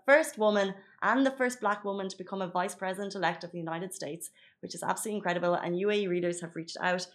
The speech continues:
to share their congratulations. You can see photos beside us. There's already a relationship between U A E rulers and Joe Biden.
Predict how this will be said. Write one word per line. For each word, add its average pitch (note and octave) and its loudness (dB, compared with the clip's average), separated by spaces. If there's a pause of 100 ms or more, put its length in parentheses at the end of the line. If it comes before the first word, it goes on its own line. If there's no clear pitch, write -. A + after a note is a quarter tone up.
(180)
to - -10
share C4+ 6
their A#3 2
congratulations. G3+ 0
You G3 -4
can F#3+ -6
see F#3+ -6
photos G3 0
beside F#3 -2
us. F#3 0 (360)
There's G3+ 0
already G#3+ 8
a G3+ 2
relationship F#3+ -2
between G3+ -6
U F#3 -2
A F#3 0
E F#3 -2 (200)
rulers F3+ -2
and F3 -4
Joe F3 -2
Biden. G3+ 0